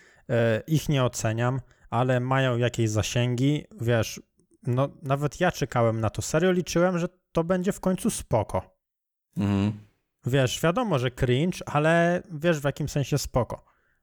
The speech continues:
Speaker 1: bo jakby nie jestem odbiorcą, więc dla mnie to, to czego by nie zrobili, to byłoby cringe'owe, bo
Speaker 2: Mhm.
Speaker 1: to nie jest dla mnie, ale byłoby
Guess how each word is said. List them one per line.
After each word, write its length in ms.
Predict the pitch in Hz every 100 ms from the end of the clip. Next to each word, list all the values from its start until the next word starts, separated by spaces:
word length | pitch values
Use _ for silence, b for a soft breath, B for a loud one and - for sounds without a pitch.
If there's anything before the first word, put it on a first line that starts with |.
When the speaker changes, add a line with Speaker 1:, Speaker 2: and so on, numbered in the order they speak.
| -
Speaker 1:
bo 320 | 117 131 135
jakby 260 | 135 131 139
nie 120 | 143
jestem 320 | 143 - 143
odbiorcą, 560 | 143 127 143 123 110 101
więc 220 | 107 110
dla 220 | 110 123
mnie 220 | 135 135
to, 440 | 131 131 127 127 123 b b b b b b -
to 120 | 135 -
czego 320 | - 151 143
by 140 | 135 139
nie 120 | 139
zrobili, 460 | 127 127 123 147 143
to 160 | 127
byłoby 360 | 120 131 123 127
cringe'owe, 640 | - 127 113 110 107 156 - -
bo 60 |
Speaker 2:
Mhm. 200 | 98 104
Speaker 1:
to 60 | 110
nie 180 | 123 127
jest 160 | 123
dla 240 | 120 131 110
mnie, 200 | 95 95 _ _ _ _
ale 460 | 123 123 143 180 -
byłoby 640 | - 135 143 139 151 151